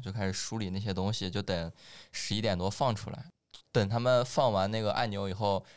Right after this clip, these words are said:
兴奋的一晚上都没有，没睡着，说实话。当时那个感觉还是很印象深刻的，就跑到那边那个小黑屋，然后用那个船哥，<laughs> 船哥当时留下的那个行军床，我 <laughs> 躺了一晚上。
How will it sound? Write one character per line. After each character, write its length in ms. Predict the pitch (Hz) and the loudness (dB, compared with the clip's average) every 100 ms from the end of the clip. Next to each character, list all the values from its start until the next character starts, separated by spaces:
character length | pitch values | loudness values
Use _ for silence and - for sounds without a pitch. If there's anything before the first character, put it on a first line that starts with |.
| _ | _
兴 220 | - - 131 | -10 -6 -2
奋 140 | 139 | -2
的 100 | 117 | -2
一 120 | 120 | -2
晚 220 | 113 90 | -2 -2
上 140 | 98 104 | -2 -2
都 100 | 101 | -2
没 100 | 92 | -4
有， 120 | 92 - | -6 -6
没 140 | 101 | -6
睡 220 | - 120 | -4 -6
着， 260 | 90 85 110 | -6 -8 -8
说 120 | 104 | -10
实 160 | 101 87 | -10 -10
话。 200 | 98 - _ _ _ - _ | -10 -12 _ _ _ -20 _
当 140 | 107 | -2
时 420 | 110 - 90 95 98 _ | -2 -2 -2 -4 -6 _
那 180 | - 127 | -6 -2
个 100 | 120 | 0
感 200 | 101 90 | 0 -2
觉 140 | 90 | -2
还 180 | 92 101 | -2 -2
是 260 | 95 101 98 | -2 -2 -2
很 440 | - 90 82 80 98 _ _ - - - | -4 -4 -4 -6 -8 _ _ -18 -16 -8
印 180 | 120 | -4
象 220 | 110 107 95 | -4 -4 -6
深 200 | 98 98 | -6 -8
刻 200 | - 101 | -6 -10
的， 100 | - _ _ _ _ | -10 _ _ _ _
就 80 | 107 | -14
跑 280 | 98 - 92 | -10 -4 -2
到 140 | 90 101 | 0 -2
那 120 | 104 | -2
边 140 | 101 | -4
那 60 | 101 | -6
个 80 | 101 | -10
小 200 | - 90 | -8 -8
黑 200 | - 95 | -8 -10
屋， 300 | 98 98 98 | -8 -10 -10
然 140 | 92 | -10
后 120 | 95 | -10
用 240 | 101 120 113 | -8 -6 -6
那 100 | 110 | -4
个 220 | 104 95 - - 170 - | -2 -4 -8 -14 -14 -8
船 220 | - 107 | -2 0
哥， 220 | 113 127 | 4 4
<laughs> 0 | |
船 260 | 131 - 110 | 4 0 4
哥 140 | 120 | 6
当 140 | 120 127 | 6 6
时 120 | 127 | 4
留 160 | 113 | 4
下 200 | 107 131 | 4 4
的 80 | 117 | 4
那 100 | 113 | 2
个 80 | 113 | 0
行 260 | - 110 110 | 0 -4 -2
军 180 | 120 | -2
床， 340 | 120 - 98 101 | -4 0 2 2
我 60 | 123 131 - | 4 2 2
<laughs> 320 | 202 - 175 | 0 2 0
躺 180 | - 123 | 4 4
了 120 | 120 | 4
一 100 | 147 | 4
晚 240 | 156 127 110 | 4 4 4
上。 260 | - 127 | 2 0